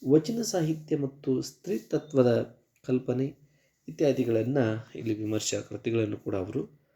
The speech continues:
ಬರೀತಾರೆ. ಆಮೇಲೆ ಇವರಿಗೆ ಪಿ ಎಚ್ ಡಿ ಪಡೀಲಿಕ್ಕೆ ಅಥವಾ ಪಿ ಎಚ್ ಡಿ ಪ್ರಬಂಧ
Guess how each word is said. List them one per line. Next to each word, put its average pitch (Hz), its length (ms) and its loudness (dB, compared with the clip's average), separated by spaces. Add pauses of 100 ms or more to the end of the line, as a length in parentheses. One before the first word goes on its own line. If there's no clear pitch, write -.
(300)
ಬರೀತಾರೆ. - 600 -6 (720)
ಆಮೇಲೆ 127 580 4 (1500)
ಇವರಿಗೆ 196 540 4 (500)
ಪಿ 214 100 -6
ಎಚ್ 254 240 -2
ಡಿ 240 340 0 (380)
ಪಡೀಲಿಕ್ಕೆ 156 560 -2 (1300)
ಅಥವಾ 156 220 4
ಪಿ 156 140 -2
ಎಚ್ 160 220 -2
ಡಿ 165 60 -2
ಪ್ರಬಂಧ 143 400 -2